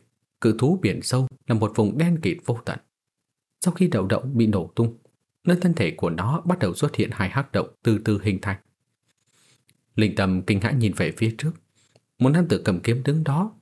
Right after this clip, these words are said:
gương mặt đạm mạc, toàn thân toát ra khí tức khiến người khác không rét mà run. Dù nàng là cửu tinh trung giai, cũng không dám tiến lên ngăn trở. Nàng vội vàng lao xuống, ôm lấy Thủy Tiên, sợ nàng hành động bốc đồng.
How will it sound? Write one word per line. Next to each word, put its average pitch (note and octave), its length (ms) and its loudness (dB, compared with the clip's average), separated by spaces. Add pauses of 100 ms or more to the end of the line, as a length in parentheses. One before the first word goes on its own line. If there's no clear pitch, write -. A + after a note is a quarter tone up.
(140)
gương E3 180 4
mặt G2+ 180 -2
đạm G#2+ 240 0
mạc, F2+ 180 -2 (480)
toàn G2+ 180 0
thân F2+ 160 -2
toát A#2 180 -4
ra F2 180 -4
khí A2 180 0
tức C#3+ 260 -2
khiến G3 280 2
người F#2+ 220 2
khác E3+ 280 -2
không F2 220 -2
rét B2 220 -2
mà - 140 -4
run. - 200 -2 (880)
Dù D3 120 2
nàng C#3+ 200 2
là C#3 180 0
cửu G2 220 0
tinh G2+ 240 2
trung C3 180 2
giai, C#3 260 -2 (280)
cũng A#2+ 260 2
không F#2 200 0
dám B2+ 280 0
tiến A#2 220 0
lên F#2+ 120 0
ngăn F2+ 200 -4
trở. D#2+ 120 -4 (1300)
Nàng C#3 120 2
vội B2 140 4
vàng A#2+ 240 0
lao C#3 160 0
xuống, E3+ 380 0 (200)
ôm A2 160 2
lấy B2+ 160 0
Thủy F2 240 -2
Tiên, G2+ 280 0 (220)
sợ - 140 2
nàng A#2+ 180 2
hành G2+ 200 0
động F2+ 180 -2
bốc F#3+ 220 0
đồng. E2+ 180 -2